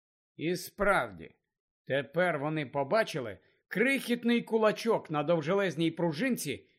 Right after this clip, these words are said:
що стирчала з одного боку телескопу. «Хе-хе, не журися», заспокоїв Рон, на силу стримуючи сміх. «Мама тебе вилікує, вона добре лікує різні поранення».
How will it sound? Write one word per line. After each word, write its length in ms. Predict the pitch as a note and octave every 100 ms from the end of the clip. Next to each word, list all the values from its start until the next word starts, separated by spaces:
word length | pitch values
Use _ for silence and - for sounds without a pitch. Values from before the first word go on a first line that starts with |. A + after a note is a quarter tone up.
| _ -
що 220 | - F#3
стирчала 680 | - D#3+ D3 - G3 G3+ E3+
з 120 | C#3+
одного 400 | C#3 E3 D#3+ E3
боку 300 | D#3 D#3 E3+
телескопу. 720 | - D3+ D#3 - D3+ - - _ _ _ -
«Хе-хе, 840 | B3+ A#3+ F4 A3+ - - - F#3 B2 - -
не 340 | D3 D3+ A#3
журися», 600 | A3+ D4+ C#4+ G3+ - C#3+ - _ _ -
заспокоїв 720 | C3 D#3 - F3+ F#3+ F3 D3
Рон, 260 | D#3 G#3+ F3+ - _
на 180 | C#3 D#3
силу 360 | - G3 G3 E3+
стримуючи 680 | - E3+ F3 F3+ F3 F3
сміх. 400 | E3 F3+ C#3 - _ _ _ _
«Мама 640 | A3+ A3+ A#3 C#4+ C#4 C4+
тебе 280 | - B3+ B3
вилікує, 680 | A3 C4+ G3+ F#3 D#3+ B2 - _ _
вона 400 | D3+ G3+ G3 F#3+
добре 800 | E3 C#3 D#3 D4 G3+ F3 D3+ C#3+
лікує 840 | D3+ D#3+ E3 F#3 G3 A#3+ F3 C3 - -
різні 460 | F#3 A#3 F#3+ A3+
поранення». 800 | D#3+ A#3 B3 G#3 D#3 B2+ A2 G2